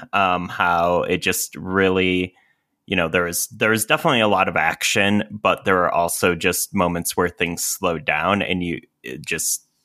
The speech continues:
they just let it breathe, and you were, you know, really able to kinda take in the, the atmosphere and the, um, you know, the vibe of it all. And, um,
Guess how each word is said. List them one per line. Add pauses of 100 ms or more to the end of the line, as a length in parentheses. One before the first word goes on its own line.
(200)
they
just
let
it
breathe, (140)
and
you
were, (600)
you
know,
really (120)
able
to (140)
kinda
take
in
the, (220)
the
atmosphere
and
the, (160)
um,
you
know,
the
vibe
of
it
all. (500)
And, (280)
um,